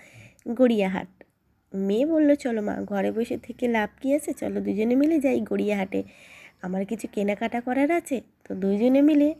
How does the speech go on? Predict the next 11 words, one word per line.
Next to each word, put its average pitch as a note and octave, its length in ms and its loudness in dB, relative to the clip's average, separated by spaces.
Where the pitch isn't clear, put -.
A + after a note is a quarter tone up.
আজকে G#3 300 -4
রবিবার B3+ 440 4
খাওয়া G3 320 -6
দাওয়া A3 220 -2
করে D#4 320 -2
বেরিয়ে G3 400 -2
পড়লাম। C#4+ 400 0
ভর F#3 160 -2
দুপুরবেলা B3+ 600 2
তিনটের G3 440 -2
সময় A#3 360 -4